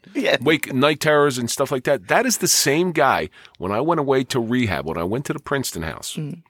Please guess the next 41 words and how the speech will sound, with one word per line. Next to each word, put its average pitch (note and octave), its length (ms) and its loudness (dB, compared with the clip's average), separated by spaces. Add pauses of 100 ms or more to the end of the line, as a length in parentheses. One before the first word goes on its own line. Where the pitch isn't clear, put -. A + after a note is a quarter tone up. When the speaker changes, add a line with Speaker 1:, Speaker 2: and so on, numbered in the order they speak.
(140)
Speaker 2:
they A2+ 160 2
didn't B2 200 4
allow A2 180 6
us F#2+ 100 -2
to G#2 80 0
have G2 140 2
our F2+ 60 0
phones D#2+ 360 -4
there. C2+ 240 -8 (320)
So - 180 0
when G#2 160 2
I G#2 100 4
did B2+ 440 2 (600)
get B2 140 4
a A#2 40 -2
chance B2 380 2
to G#2+ 180 0 (160)
use A#2+ 220 0
my G#2+ 100 2
phone, D3 420 4
I G2+ 100 0
called B2+ 360 0
him D#3+ 300 4
because G#2+ 200 -4
I A#2 40 2
was A2 100 0
supposed - 220 -2
to A#2+ 60 2
have G#2 100 0
an G#2 80 0
appointment A2 440 -2
the G2+ 80 -2
next A2 260 2
day. C#3+ 120 4
It E2+ 80 2
wasn't D#3 220 4
like G3+ 100 4
I G#3 60 6
missed E3+ 260 2
an A#2+ 60 0
appointment. A#2+ 420 0